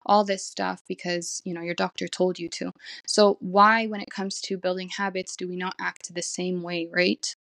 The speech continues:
So make sure that you are doing everything in your power to make sure that it's consistent. So that could be, you know, s-, putting up a calendar and planning it all out for a month,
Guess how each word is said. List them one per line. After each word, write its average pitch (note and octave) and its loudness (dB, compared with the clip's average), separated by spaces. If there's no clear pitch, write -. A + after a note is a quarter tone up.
So F#3+ 6
make F#3 -2
sure A#3 0
that F#3 -4
you G3+ 0
are F#3+ 2
doing G3 2
everything A#3+ 2
in A3 2
your G3+ -2
power F#3+ 2
to - -4
make F3+ -2
sure F#3+ 0
that F#3 0
it's - -8
consistent. - 0
So F3+ 6
that F3 -2
could - -6
be, F3+ 0
you F3+ -2
know, E3+ -6
s-, - -8
putting G#3 2
up F#3+ 0
a F3+ -8
calendar A#3+ 4
and F#3 2
planning G3 2
it F#3+ 2
all F#3 4
out F#3 0
for F#3 0
a F3 -2
month, G3 2